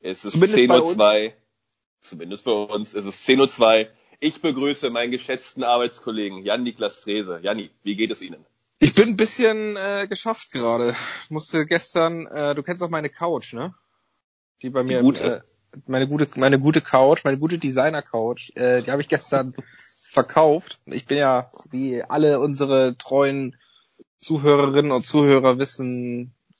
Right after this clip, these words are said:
Speaker 2: äh, momentan im Umzug.
Speaker 1: Mhm.
Speaker 2: Und da haben wir gestern meine schöne Couch verkauft. Und da kam so ein Typ alleine an.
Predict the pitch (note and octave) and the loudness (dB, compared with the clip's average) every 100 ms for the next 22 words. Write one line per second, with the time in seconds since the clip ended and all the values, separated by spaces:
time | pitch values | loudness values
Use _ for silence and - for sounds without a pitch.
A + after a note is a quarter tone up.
0 | _ G#2 A#2 A#2 B2 A#2 B2 B2 G#2+ - | _ -2 0 0 -2 -2 -2 -2 -6 -10
1 | D3+ - F3 G#3+ - _ _ _ _ _ | -10 -2 0 0 -6 _ _ _ _ _
2 | _ _ _ _ _ G2 G#2 G#2 - - | _ _ _ _ _ -8 -4 -6 -8 -2
3 | B2+ C3 C3 B2+ - - - A2+ C3+ C3+ | 4 6 6 2 -2 -4 -2 0 0 0
4 | C3 - C3 C3+ B2+ _ _ - B2+ B2+ | 0 2 0 0 -8 _ _ -8 -4 0
5 | B2+ B2+ C3 B2 - C3+ - G#2+ - F#2+ | -2 0 0 0 2 0 0 -10 -2 2
6 | G2+ F3 - _ _ _ _ _ _ - | 2 0 -10 _ _ _ _ _ _ -20
7 | _ - _ - G#5 B5 - - - - | _ -20 _ -4 0 0 0 -6 -8 -14
8 | _ - _ _ _ - B2+ - C#3 C#3 | _ -20 _ _ _ -2 -2 2 4 4
9 | C#3 C#3 C#3 C3 D#3+ D#3 - C3+ C3+ B2+ | 2 -6 -6 -4 -8 -8 -2 2 2 0
10 | D#2+ G2 | -4 -10